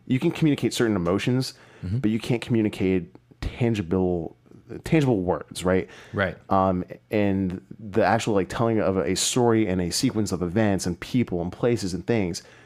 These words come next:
Speaker 1: that can only be articulated from the voice.
Speaker 2: Right. Mm-hmm.
Speaker 1: So therefore, in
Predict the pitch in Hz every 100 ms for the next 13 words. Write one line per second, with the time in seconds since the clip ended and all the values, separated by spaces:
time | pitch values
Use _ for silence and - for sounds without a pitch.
0 | _ - 107 92 107 117 104 92 101 95
1 | 87 80 78 - - - - _ _ _
2 | _ 101 95 - _ _ _ _ 87 117
3 | - 113 95 90 120 127 113 107 98 92
4 | - - - - _ _ 110 101 98